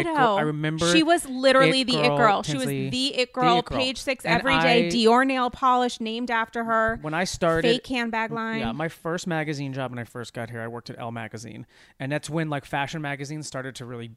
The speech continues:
Speaker 2: get into it girls.
Speaker 1: Yeah.
Speaker 2: Like, they were important because, like,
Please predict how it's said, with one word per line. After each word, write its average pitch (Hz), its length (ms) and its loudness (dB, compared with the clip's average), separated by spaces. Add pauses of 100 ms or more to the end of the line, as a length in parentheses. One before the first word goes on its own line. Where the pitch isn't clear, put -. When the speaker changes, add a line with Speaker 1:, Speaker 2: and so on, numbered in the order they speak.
Speaker 2:
get - 240 -10
into 123 340 -14
it 139 120 -12
girls. 160 500 -6
Speaker 1:
Yeah. 220 300 0
Speaker 2:
Like, 202 120 0
they 147 120 -2
were 135 120 -6
important 127 600 -12
because, 127 240 -12
like, 117 240 -14